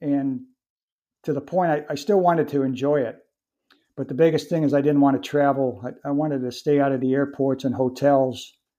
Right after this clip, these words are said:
And he, he was great. I just, I came up with some ideas, and he was,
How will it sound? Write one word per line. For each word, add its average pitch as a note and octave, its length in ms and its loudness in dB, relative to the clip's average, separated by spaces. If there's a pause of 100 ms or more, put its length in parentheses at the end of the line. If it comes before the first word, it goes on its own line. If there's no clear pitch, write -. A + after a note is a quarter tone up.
(720)
And C3 240 -2
he, D3+ 160 0 (100)
he D3 180 0
was D#3 180 0
great. D3+ 320 4
I C3 100 2
just, C#3 240 -2
I C3+ 120 -2
came D3 280 0
up C#3+ 160 0
with C#3+ 220 -8
some D3 260 0
ideas, C#3+ 520 2
and B2+ 120 -2
he D3 120 -2
was, C3+ 500 -6